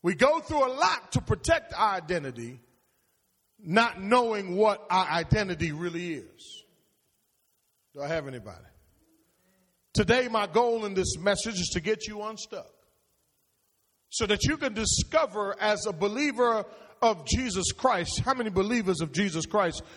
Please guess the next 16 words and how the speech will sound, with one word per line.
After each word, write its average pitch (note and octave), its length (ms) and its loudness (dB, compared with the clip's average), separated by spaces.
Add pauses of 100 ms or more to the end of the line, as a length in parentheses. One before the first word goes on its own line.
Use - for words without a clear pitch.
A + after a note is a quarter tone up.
(160)
do G3 100 0
we F3 160 0
have F#3 280 0
in D#3 100 -2
the D3 80 2
house - 600 -6 (580)
today? C#3+ 420 0 (1120)
That G#3 240 4
you D#4 520 0
may C#4 200 0
know G3+ 720 0 (840)
that G#3 180 2
your B3+ 280 2
identity A3+ 880 -2
now F#3+ 540 -2
is C#3 160 -14